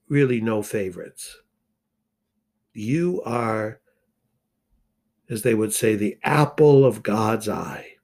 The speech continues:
And God has a plan for you. God has a plan for me. In the end, Joseph was there for his brothers.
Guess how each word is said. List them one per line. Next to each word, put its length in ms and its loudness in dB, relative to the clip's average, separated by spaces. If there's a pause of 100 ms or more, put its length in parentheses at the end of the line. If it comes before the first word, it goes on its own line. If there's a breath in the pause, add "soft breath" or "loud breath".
(1500)
And 140 -8
God 280 0
has 200 -2
a 40 -4
plan 460 -6
for 140 -6
you. 400 -10 (1500)
God 180 -2
has 160 0
a 40 -2
plan 380 0
for 120 -4
me. 400 -4 (2250 soft breath)
In 160 8
the 220 6
end, 380 2 (240)
Joseph 420 4
was 200 -2
there 260 0
for 160 -10
his 140 -12
brothers. 600 -14